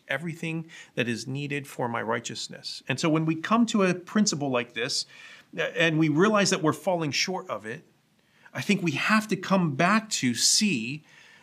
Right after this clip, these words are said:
how did Jesus Christ fulfill this for us?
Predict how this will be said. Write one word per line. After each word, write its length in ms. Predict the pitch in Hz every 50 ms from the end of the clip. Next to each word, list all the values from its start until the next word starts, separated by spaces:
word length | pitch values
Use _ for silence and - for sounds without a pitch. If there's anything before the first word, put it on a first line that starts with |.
| -
how 280 | - - - 202 208 247
did 240 | 233 226 165 143 131
Jesus 460 | 117 117 160 202 214 208 208 - -
Christ 340 | - - 175 170 160 - -
fulfill 400 | - 143 123 - - 143 131 -
this 200 | 123 113 - -
for 340 | - - - - - - -
us? 340 | - - - - - -